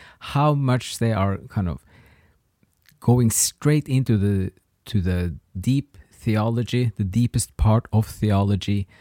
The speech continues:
which is expressed and, and represented in both the, the Jewish tradition, in the Orthodox, in the Catholic, in Dante's Divine Comedy. And you're getting into this, the, as they talk about at the moment, love and truth,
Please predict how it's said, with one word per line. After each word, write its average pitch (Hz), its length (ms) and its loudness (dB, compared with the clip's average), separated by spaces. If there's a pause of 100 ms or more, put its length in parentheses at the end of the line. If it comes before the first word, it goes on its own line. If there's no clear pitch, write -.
(320)
which - 240 -2
is 117 380 0 (440)
expressed - 500 -2
and, 120 240 -2
and 98 160 -2
represented 104 540 -2
in 92 80 0
both 92 300 -4
the, 58 160 -10 (160)
the 85 80 -8
Jewish 127 320 -2
tradition, 120 540 -2 (800)
in 117 160 4
the 123 80 2
Orthodox, 110 720 2
in 107 160 -2
the 107 80 0
Catholic, 101 720 -4 (120)
in 107 200 2
Dante's 98 340 -2
Divine 90 280 -2
Comedy. 123 520 -2 (340)
And 101 140 4
you're 110 80 4
getting 127 280 4
into 110 240 2
this, 95 320 -2 (280)
the, 87 360 -2 (100)
as 95 160 -4
they 135 180 2
talk - 220 0
about 104 200 2
at 92 80 -2
the 101 80 0
moment, 98 300 2
love 95 300 0
and 92 140 0
truth, - 520 0